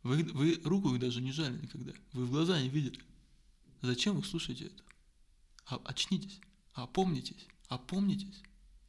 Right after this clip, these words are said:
Выключайте. Выключайте срочно этот подкаст. Удаляйте его. Пишите петицию, чтобы его закрыли. Этого подкаста не должно быть. Зачем он нужен?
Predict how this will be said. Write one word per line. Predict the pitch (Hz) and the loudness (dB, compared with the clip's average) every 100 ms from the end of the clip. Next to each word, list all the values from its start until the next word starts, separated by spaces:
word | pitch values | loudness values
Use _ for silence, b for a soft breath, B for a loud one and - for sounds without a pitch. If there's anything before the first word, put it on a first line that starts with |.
| - - - - - | -20 -20 -20 -20 -8
Выключайте. | 127 131 120 175 147 - - - | -4 -2 -2 -2 -4 -8 -18 -14
Выключайте | 127 127 190 196 196 | -6 -2 0 -2 -4
срочно | - 170 127 | -4 -2 -4
этот | - | -6
подкаст. | - - - - - - | -8 -12 -16 -20 -20 -10
Удаляйте | 139 123 127 156 151 | -4 0 0 0 -2
его. | - 143 - | -8 -10 -4
Пишите | 131 151 160 | -2 -2 -4
петицию, | - 165 170 | -4 -2 -4
чтобы | - 135 131 | -4 -4 -4
его | 123 | -4
закрыли. | 123 143 135 147 - - - - - _ - - - - - - | -4 -6 -8 -12 -18 -20 -20 -20 -20 _ -20 -20 -20 -20 -20 -8
Этого | 127 127 | -4 -4
подкаста | - - 143 143 | -4 -4 -4 -4
не | 135 | -4
должно | 131 160 175 | -4 -6 -8
быть. | 180 - - _ _ _ - - - - _ - - - _ - - - | -12 -16 -20 _ _ _ -20 -20 -20 -20 _ -20 -20 -20 _ -20 -18 -10
Зачем | 143 156 156 | -6 -4 -4
он | 139 | -4
нужен? | 147 | -6